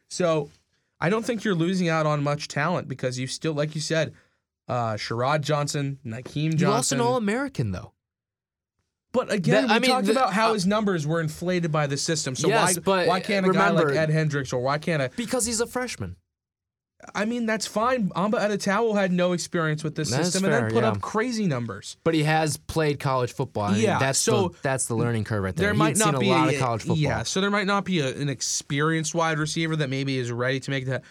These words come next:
Speaker 1: But Devin C. Butler, maybe? Hmm?
Speaker 2: J-, is it finally Jamal
Speaker 1: Mm-hmm.
Speaker 2: Custis's year?
Speaker 1: Jamal Custis? I mean, he got hurt. He looked really good in that Connecticut, uh, cent-, uh, Southern Connecticut, or Central. Woo! Ce-, Central
Speaker 2: They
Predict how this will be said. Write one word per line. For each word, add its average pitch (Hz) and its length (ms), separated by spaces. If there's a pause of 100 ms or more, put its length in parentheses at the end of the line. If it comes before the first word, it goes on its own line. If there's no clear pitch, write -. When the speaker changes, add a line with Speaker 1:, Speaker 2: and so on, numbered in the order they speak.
(180)
Speaker 1:
But 123 120
Devin 156 300
C. 202 160
Butler, 196 380
maybe? 233 420 (140)
Hmm? 285 240 (240)
Speaker 2:
J-, 120 160
is 107 100
it 123 100
finally 123 520
Jamal 113 340
Speaker 1:
Mm-hmm. 190 160
Speaker 2:
Custis's 135 420
year? 127 360
Speaker 1:
Jamal 165 300
Custis? 220 540
I 180 80
mean, 190 140
he 196 80
got 180 220
hurt. 180 400
He 185 180
looked 185 240
really 180 320
good 185 220
in 196 100
that 175 180
Connecticut, 175 420 (100)
uh, 156 280
cent-, 170 280
uh, 143 200
Southern 170 300
Connecticut, 165 420
or 127 140
Central. 185 540 (340)
Woo! 427 300
Ce-, - 320
Central 202 300
Speaker 2:
They - 40